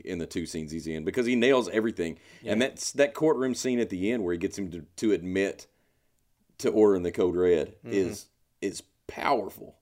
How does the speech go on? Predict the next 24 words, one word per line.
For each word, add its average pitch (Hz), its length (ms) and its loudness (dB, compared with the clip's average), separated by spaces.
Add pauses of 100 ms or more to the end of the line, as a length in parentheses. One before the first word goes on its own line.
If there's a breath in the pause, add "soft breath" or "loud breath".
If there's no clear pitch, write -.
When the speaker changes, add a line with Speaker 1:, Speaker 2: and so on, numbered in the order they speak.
(320)
Speaker 1:
Like, 101 160 -6
those 151 240 4
two 147 160 2
guys 101 480 6
doing 101 340 2
that 90 220 -4
together, 85 540 0 (200)
Tom 113 220 2
Cruise 104 220 0
and 92 100 -4
Jack 92 160 6
Nicholson, 90 340 -4
is 85 120 -6
powerful. - 580 0 (480)
Um, 76 460 0
and 92 100 -4
I 95 60 2
could 95 160 -6
watch 101 240 4
it - 20 2
a 95 40 2
million 95 260 2
times. 82 340 -2 (140)
So 76 220 0